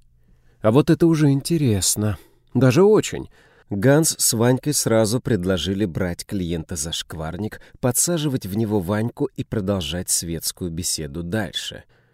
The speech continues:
Но я их придержал. Сначала выясним, что клиенту надо. Хотел бы он мне навредить, не ждал бы столько.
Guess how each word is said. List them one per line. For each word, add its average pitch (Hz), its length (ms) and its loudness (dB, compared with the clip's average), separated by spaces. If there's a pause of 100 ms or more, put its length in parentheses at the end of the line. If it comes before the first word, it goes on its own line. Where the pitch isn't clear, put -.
(160)
Но 127 80 6
я 160 160 8
их 156 120 -2
придержал. 120 640 -2 (340)
Сначала 123 440 4
выясним, 117 440 4
что - 280 -4
клиенту 85 480 -8
надо. 92 400 -10 (400)
Хотел 147 340 2
бы 139 120 6
он 139 100 10
мне 139 120 8
навредить, 113 640 4
не 104 140 4
ждал 87 340 2
бы 92 120 -2
столько. 98 640 -4